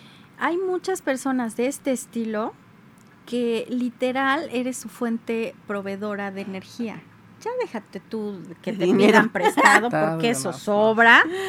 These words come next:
Speaker 1: Hay
Speaker 2: Sí,
Speaker 1: mucha
Speaker 2: sí.
Speaker 1: gente que pide prestado, pero, eh, más allá de eso, te vuelve su fuente energética, Vi.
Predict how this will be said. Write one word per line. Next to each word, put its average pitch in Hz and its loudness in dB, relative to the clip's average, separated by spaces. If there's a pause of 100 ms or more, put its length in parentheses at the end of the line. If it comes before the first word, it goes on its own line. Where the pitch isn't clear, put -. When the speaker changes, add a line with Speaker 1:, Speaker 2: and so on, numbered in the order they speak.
(200)
Speaker 1:
Hay 220 4
Speaker 2:
Sí, 240 0
Speaker 1:
mucha 240 0
Speaker 2:
sí. - -12
Speaker 1:
gente 208 -8
que 208 -8
pide 180 -6
prestado, 180 -8 (100)
pero, 269 2 (540)
eh, 226 -2
más 285 -2
allá 370 2
de 294 0
eso, 277 -4
te 285 -6
vuelve 294 -4
su 285 -8
fuente 240 -4
energética, 226 -8
Vi. 175 -8